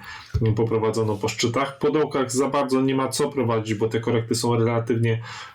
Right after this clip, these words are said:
mm, krótkie. Ost-, pierwszy odpoczynek po tej przecenie był w okolicach zero sześćdziesiąt osiemdziesiąt, a teraz zero sześćdziesiąt. E,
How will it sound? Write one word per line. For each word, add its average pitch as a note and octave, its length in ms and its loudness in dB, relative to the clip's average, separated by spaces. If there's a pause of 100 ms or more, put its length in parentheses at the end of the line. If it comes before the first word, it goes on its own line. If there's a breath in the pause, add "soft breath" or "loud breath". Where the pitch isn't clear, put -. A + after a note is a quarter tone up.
mm, A2 640 4
krótkie. B2 840 2
Ost-, - 340 -6
pierwszy A#2 340 2
odpoczynek A2+ 720 0
po G#2+ 300 2
tej G#2+ 140 0
przecenie A2 440 0
był A2 140 2
w A2+ 60 -4
okolicach A2 360 0
zero A2 200 2
sześćdziesiąt A2+ 380 0
osiemdziesiąt, A2+ 640 0 (460 loud breath)
a B2 120 0
teraz A2+ 360 0
zero A2 460 2
sześćdziesiąt. A2 680 -2 (420 loud breath)
E, A2+ 40 2